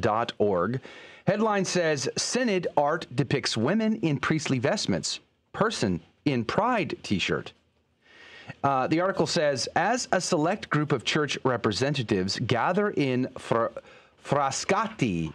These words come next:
Italy this week, the Catholic Church's Synod on Synodality enters its continental phase." Designed experts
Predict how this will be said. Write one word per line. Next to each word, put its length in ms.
Italy 380
this 260
week, 340
the 100
Catholic 380
Church's 400
Synod 540
on 180
Synodality 920
enters 580
its 420
continental 600
phase." 380
Designed 720
experts 800